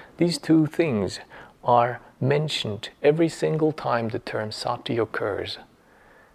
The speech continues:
in the same breath. Yeah. So it is very obvious to me that, uh, while sati is an indispensable key quality that holds both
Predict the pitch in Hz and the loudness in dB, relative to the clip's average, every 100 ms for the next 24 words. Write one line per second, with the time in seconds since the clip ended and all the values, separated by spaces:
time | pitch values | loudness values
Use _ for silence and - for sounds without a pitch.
0 | - 139 123 110 - 113 107 107 107 - | -10 -4 -4 -2 0 0 0 -2 -4 -6
1 | - - - _ _ - - - - - | -12 -20 -20 _ _ -20 -20 -20 -20 0
2 | 123 120 123 131 123 - - - - - | 6 6 6 2 -2 -10 -20 -20 -20 -20
3 | _ - 131 135 151 143 156 170 165 131 | _ -10 4 8 8 10 10 10 8 0
4 | - - 110 107 107 104 - - - - | -2 -4 0 0 2 -2 -4 -20 -20 -20
5 | - - - 90 110 123 120 - 143 135 | -20 -14 -12 -2 10 10 10 6 4 4
6 | - 127 113 120 117 117 113 - 127 147 | 0 2 2 0 0 0 -2 4 4 4
7 | - 139 127 113 - 160 165 - 110 110 | -2 -2 -2 -4 -4 -2 -2 -2 0 2
8 | 107 - 180 165 - - - 110 123 117 | 0 0 -2 -2 -14 -14 -4 -2 2 2
9 | 113 - 117 117 110 - | 2 2 2 2 0 -10